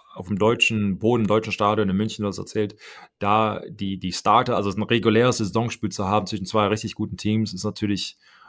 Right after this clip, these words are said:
ähm, ja, ein Wahnsinn. Und dann, äh, die N F L Deutsch natürlich angeführt hier mit Alexander Steinfurt, der dann mit seinem, mit uns und mit seinem Team quasi auch, ja, mehr, noch mehr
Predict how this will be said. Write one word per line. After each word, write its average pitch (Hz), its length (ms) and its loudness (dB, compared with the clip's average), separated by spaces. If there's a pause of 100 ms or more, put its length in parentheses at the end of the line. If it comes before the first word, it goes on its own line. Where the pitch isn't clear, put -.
(160)
ähm, 92 720 -2 (460)
ja, 104 160 0
ein 101 180 -2
Wahnsinn. 110 360 4
Und 95 100 -2
dann, 101 280 -2 (160)
äh, 92 460 -4
die - 240 -8
N 110 160 0
F 104 140 -4
L 110 160 6
Deutsch 104 260 2
natürlich 101 260 0
angeführt 107 400 -2
hier 104 140 0
mit 101 220 -2
Alexander 107 400 0
Steinfurt, 107 520 -2 (440)
der 101 460 -4 (380)
dann 113 460 -4
mit 113 160 -8
seinem, 113 640 -2 (100)
mit 107 200 -8
uns 120 240 -4
und 104 100 2
mit 101 100 -4
seinem 104 280 -4
Team 117 240 -6
quasi 101 480 -4
auch, 117 240 -2 (880)
ja, 110 320 -2
mehr, 123 640 2
noch 120 200 -2
mehr 135 640 0